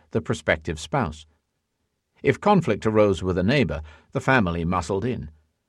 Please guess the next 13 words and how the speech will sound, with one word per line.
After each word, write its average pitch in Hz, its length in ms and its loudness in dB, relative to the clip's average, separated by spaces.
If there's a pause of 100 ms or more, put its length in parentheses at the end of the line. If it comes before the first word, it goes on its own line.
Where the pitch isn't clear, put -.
(520)
But 120 160 4
if 175 120 2
a 240 80 4
person's 127 560 4
illness 127 480 2
was 98 180 0
too 156 240 0
grave 92 520 2
for 98 100 -6
the 85 120 -4
family 98 360 -2
to 78 100 -6
manage, 85 540 -2